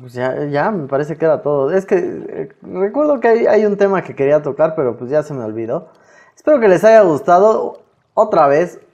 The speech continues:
no me canso de pedir disculpas porque no sé de cuánto tamaño vaya a quedar este capítulo.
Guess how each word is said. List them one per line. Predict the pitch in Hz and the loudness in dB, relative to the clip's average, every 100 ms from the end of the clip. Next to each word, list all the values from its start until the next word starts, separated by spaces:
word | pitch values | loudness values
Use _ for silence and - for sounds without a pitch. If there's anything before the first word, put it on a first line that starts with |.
| _ - | _ -8
no | 170 | -4
me | 180 151 | -4 -2
canso | 170 165 160 | -2 -2 -2
de | 131 | -2
pedir | 123 131 139 | 0 0 0
disculpas | 139 - 139 135 160 | -4 -4 -6 -2 -4
porque | 160 127 123 | -4 -8 -6
no | 131 139 | -6 -6
sé | 147 | -6
de | 139 135 | -4 -4
cuánto | 143 135 143 | -2 -4 -4
tamaño | 131 117 117 127 131 | -4 -4 -4 -6 -2
vaya | 127 127 | 0 0
a | 120 | -2
quedar | 120 113 120 | -4 -2 -2
este | 120 131 | -4 -12
capítulo. | 127 - 120 131 160 | -12 -12 -8 -6 -6